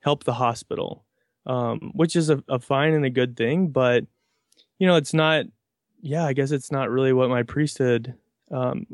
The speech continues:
at least I envisioned the priesthood to look like. Um, so it's, yeah, I, I, it's been a lot, actually. Something that you said a while back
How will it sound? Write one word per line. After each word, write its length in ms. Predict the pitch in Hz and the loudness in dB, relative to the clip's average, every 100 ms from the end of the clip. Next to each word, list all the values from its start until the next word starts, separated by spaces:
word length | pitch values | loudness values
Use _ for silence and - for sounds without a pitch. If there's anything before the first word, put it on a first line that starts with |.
| - | 0
at 80 | 139 | 2
least 180 | 131 | 4
I 80 | 135 | 2
envisioned 460 | 127 123 127 127 120 | 2 2 2 4 2
the 60 | |
priesthood 500 | 113 147 143 - 120 | 0 -2 0 0 0
to 100 | - | 0
look 220 | 110 131 135 | 0 2 0
like. 380 | 110 - - - _ _ _ _ | -2 -4 -8 -18 _ _ _ _
Um, 580 | 123 120 120 123 - 143 - - _ _ - | -4 -2 -2 -4 -4 -6 -10 -20 _ _ -2
so 220 | - 180 | 2 4
it's, 380 | 165 - - - _ _ | 2 -2 -10 -14 _ _
yeah, 420 | 135 160 170 151 - - _ _ - | -2 2 2 2 -2 -14 _ _ -4
I, 160 | 143 - - | -4 -4 -16
I, 120 | 135 | -16
it's 220 | - 151 - | -10 -8 -2
been 160 | 247 | 0
a 80 | 220 | 2
lot, 320 | 127 165 165 | 2 2 2
actually. 300 | 131 139 156 | 2 0 -4
Something 240 | 135 196 208 | -2 -2 0
that 100 | 127 | -2
you 180 | 127 | -6
said 540 | 180 - 135 123 120 127 _ _ _ _ _ _ _ _ _ _ - | -8 -4 0 0 -2 -6 _ _ _ _ _ _ _ _ _ _ -6
a 100 | 127 | -2
while 340 | 131 147 139 | 0 0 0
back 500 | 131 135 135 131 - | -2 -2 -2 -4 -8